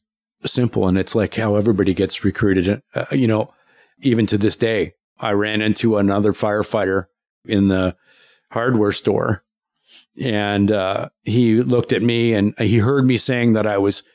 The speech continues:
I had bought a place on, on South Pender, and, uh, he jumped all over me. It's like, you know, 'cause I, of course, for South Pender, I was extremely young.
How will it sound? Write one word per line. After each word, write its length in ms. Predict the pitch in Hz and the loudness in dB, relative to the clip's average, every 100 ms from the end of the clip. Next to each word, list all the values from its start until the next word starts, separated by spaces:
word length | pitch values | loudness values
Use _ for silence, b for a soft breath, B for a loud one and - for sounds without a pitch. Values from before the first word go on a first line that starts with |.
| b b | b b
I 100 | 107 | -4
had 140 | 104 | -2
bought 180 | 92 104 | 0 -2
a 60 | 98 | -2
place 360 | - 110 104 | -2 -2 0
on, 340 | 107 95 92 - _ _ | 0 0 -2 -6 _ _
on 200 | 107 98 | -2 -2
South 300 | - 107 95 | -2 -4 -2
Pender, 420 | 120 120 87 98 - _ _ _ _ _ - | -2 0 0 -2 -6 _ _ _ _ _ -6
and, 440 | 104 95 98 92 | -2 0 2 2
uh, 280 | 98 92 92 - _ | 0 -2 -4 -8 _
he 180 | - 117 | -2 0
jumped 300 | 113 117 104 | 0 -2 -2
all 160 | 101 101 | -2 0
over 160 | 110 104 | 0 0
me. 200 | 98 110 | 0 -4
It's 180 | 95 113 | -6 -4
like, 200 | 104 - | -4 -4
you 80 | 117 | -2
know, 240 | 101 95 - _ | -2 -4 -8 _
'cause 200 | 113 104 | -4 -2
I, 220 | 101 104 - _ | -2 -4 -8 _
of 140 | 113 95 | -10 -6
course, 340 | 107 95 - - _ _ _ - | -4 -2 -6 -12 _ _ _ -4
for 100 | 107 | -4
South 320 | - 113 - | -2 -4 -2
Pender, 260 | 165 139 | 0 0
I 40 | 82 | 0
was 180 | 92 90 | -2 -2
extremely 420 | - 127 104 78 | -4 0 2 2
young. 340 | 101 123 85 | 0 -2 -4